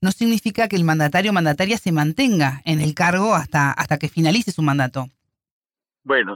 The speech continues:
Speaker 2: sobre todo en los, en los ulti-, el último lustro, ¿no?
Speaker 1: Sí.
Speaker 2: Efectivamente, ahí se ha roto esta estabilidad que habíamos tenido por lo menos desde el año, eh, dos mil uno.
Speaker 1: Ujú.
Speaker 2: Este, ¿qué sigue? Pues va a depender, yo te diría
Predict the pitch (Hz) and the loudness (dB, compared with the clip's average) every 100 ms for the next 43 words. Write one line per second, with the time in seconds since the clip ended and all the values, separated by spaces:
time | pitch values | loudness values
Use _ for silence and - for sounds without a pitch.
0 | - 127 123 165 165 160 135 120 113 120 | -6 -2 -2 0 0 0 0 0 0 -2
1 | 117 117 143 135 131 127 143 139 135 156 | -2 -2 -2 -2 -2 0 0 0 0 0
2 | 139 - 101 110 120 120 165 123 127 120 | -2 -4 -4 -2 -4 -2 0 2 0 0
3 | 123 123 139 131 135 131 120 - 123 117 | -2 0 -2 0 0 0 -6 -2 0 2
4 | 98 87 - 107 107 110 123 135 - 110 | 2 0 0 0 0 -2 0 -2 -2 -2
5 | 113 113 113 107 107 110 113 117 - 101 | 0 0 -2 -6 -6 -2 0 -2 -4 -4
6 | 104 110 104 101 104 107 107 104 _ _ | -2 -4 -4 -4 -4 -2 -6 -6 _ _
7 | - 98 101 - 120 151 131 98 - 196 | -8 -2 -2 -2 -4 -2 -2 -4 -4 -4
8 | 170 202 285 _ _ _ _ 135 123 - | -2 -6 -10 _ _ _ _ -4 -4 -4
9 | 131 - - 175 175 208 214 143 165 135 | -6 -4 0 0 0 -4 -2 0 0 0
10 | 120 139 147 151 147 131 143 143 143 - | 0 2 2 2 -2 -2 0 0 -2 -12
11 | - - 127 139 143 139 131 147 147 | -16 -12 -2 -2 0 -2 0 2 0